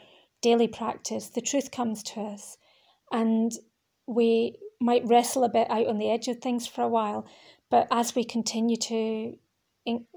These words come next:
make the inquiry, as we continue to do our research and development, as we continue to paint and plant seeds and strum a guitar and weave a basket and carry water and chop wood,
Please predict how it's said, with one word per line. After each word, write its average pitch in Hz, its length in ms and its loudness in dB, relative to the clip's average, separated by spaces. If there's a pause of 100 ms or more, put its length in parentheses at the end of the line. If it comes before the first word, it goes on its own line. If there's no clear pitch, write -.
make 233 300 2
the 233 80 2
inquiry, 220 640 0
as 214 180 -4
we 226 80 -2
continue 220 480 -6
to 214 100 -10
do 220 160 -4
our 214 160 0
research 220 520 -4
and 226 80 -4
development, 220 640 -4 (480)
as 214 200 -4
we 226 100 0
continue 226 560 -4
to 220 140 -10
paint 226 580 -4 (320)
and 220 140 -2
plant 226 340 -4
seeds 220 640 -10 (440)
and 220 240 -2
strum 226 340 0
a 220 60 -2
guitar 226 720 -2 (180)
and 214 460 -8 (840)
weave 226 280 0
a 226 60 4
basket 220 680 0
and 202 180 -6
carry 226 300 -2
water 220 360 -2
and 220 200 -4
chop 226 320 -4
wood, 233 300 -2